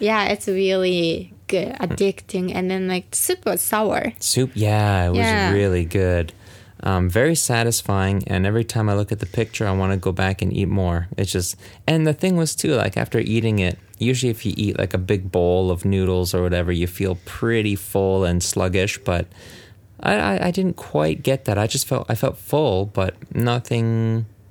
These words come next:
Speaker 2: too, I wasn't, like, tired after, so.
Speaker 1: Yeah.
Speaker 2: No, no.
Speaker 1: It was refreshing.
Speaker 2: Yeah, refreshing in a way, which is pretty nice.
Speaker 1: Mm-hmm.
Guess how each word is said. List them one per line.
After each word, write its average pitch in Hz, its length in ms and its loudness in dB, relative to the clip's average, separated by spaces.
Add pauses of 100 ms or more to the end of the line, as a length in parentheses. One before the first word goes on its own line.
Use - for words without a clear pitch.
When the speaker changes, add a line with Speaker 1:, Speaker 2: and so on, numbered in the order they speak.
(280)
Speaker 2:
too, 110 400 0
I 107 100 2
wasn't, 113 240 2
like, 101 180 -2
tired 110 380 2
after, 90 500 -2 (120)
so. - 180 -2
Speaker 1:
Yeah. 196 600 0 (280)
Speaker 2:
No, 196 180 0
no. 180 180 2
Speaker 1:
It - 40 2
was - 180 0
refreshing. 202 920 0
Speaker 2:
Yeah, 175 380 2
refreshing 107 580 0
in 92 80 2
a 85 80 2
way, 85 280 2
which 82 180 -4
is 85 80 -6
pretty 87 300 -2
nice. 90 480 -2
Speaker 1:
Mm-hmm. 196 420 -14